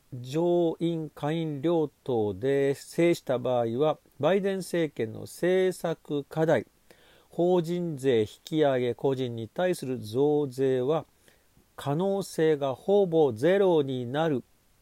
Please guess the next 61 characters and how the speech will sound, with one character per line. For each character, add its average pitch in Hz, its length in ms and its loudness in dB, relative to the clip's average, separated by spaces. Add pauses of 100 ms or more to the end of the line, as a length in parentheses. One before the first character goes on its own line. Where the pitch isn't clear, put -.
し - 100 -16
た 175 120 4
が 175 100 4
い 170 60 0
ま 156 120 -4
し - 80 -14
て、 113 180 -2
株 170 340 -2
式 - 260 -6
市 190 120 -8
場 185 120 0
に 156 120 -4
と 135 120 -4
っ 117 40 -6
て - 200 -2
は 135 120 2 (580)
プ - 120 -6
ラ 190 180 4
ス 180 220 -6
に 151 300 -4
な 151 280 -4
る 135 320 -2
だ 127 160 -2
ろ 117 320 -2
う - 60 -20
と。 - 80 -20 (960)
さ - 200 0
ら 240 120 6
に 196 400 0
い 214 40 0
い 190 40 2
お 165 80 2
話 143 380 -4
な 131 140 -4
ん 120 60 -6
で 110 100 -2
す。 - 140 -18 (1080)
過 226 180 0
去 151 300 2
を 120 60 2
振 156 120 -2
り 175 140 -2
返 151 240 0
っ 107 40 -8 (220)
て、 151 220 4 (420)
大 208 280 -2
統 226 200 2
領 143 200 4
就 180 420 -2
任 180 340 -4
か - 180 -6
ら 110 140 -2
三 208 460 -4
年 226 280 -2
目 214 120 -2
の 151 200 -4
株 156 320 -2
式 - 220 -14
市 151 240 -8
場 110 240 2
は、 131 240 2